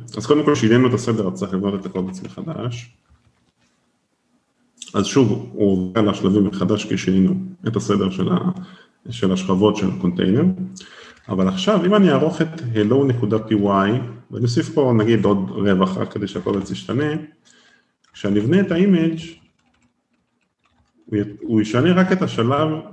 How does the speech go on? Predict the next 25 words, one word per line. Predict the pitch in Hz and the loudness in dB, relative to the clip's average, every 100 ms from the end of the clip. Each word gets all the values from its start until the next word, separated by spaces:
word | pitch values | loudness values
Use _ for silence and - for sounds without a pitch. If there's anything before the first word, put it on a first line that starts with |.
| _ | _
שבו, | - 107 98 131 143 143 143 - _ _ _ _ | -10 -6 0 4 4 2 -6 -16 _ _ _ _
אה, | 95 92 90 92 92 101 - _ _ _ _ _ _ _ _ _ _ _ _ _ _ _ _ _ - | -2 0 0 -2 -4 -10 -16 _ _ _ _ _ _ _ _ _ _ _ _ _ _ _ _ _ -8
את, | - | -8
רק, | - 123 117 - - | -2 0 0 -6 -2
רק | 135 135 | 0 2
את | 151 | 0
השלב | - 127 131 | 2 2 4
שבו | 120 107 123 | 2 2 2
הקובץ | 117 117 120 117 | 2 0 0 -2
השתנה. | - 98 98 90 90 | -8 -6 -2 -2 -4
כלומר, | - 95 101 117 | -4 -2 2 2
יש | 123 | 2
לנו | 147 139 | 2 0
את | 110 | 0
הפעולה | 98 - 98 113 123 | -2 0 0 2 2
של | 120 117 98 92 95 - _ | 2 2 0 -2 -8 -16 _
להתקין | 98 95 - 120 113 | -4 -4 0 2 2
פייתון | 117 117 117 | 2 2 0
שלוש, | 117 120 196 180 180 185 - - - | -2 -2 2 4 2 -2 -12 -20 -10
אז | 98 | -6
מופיע | 98 - 120 | -4 0 0
כבר | 117 104 | 2 2
using | 101 104 104 | 2 2 0
from | - 82 - | -4 -10 -4
cache. | 92 87 - | -4 -4 -12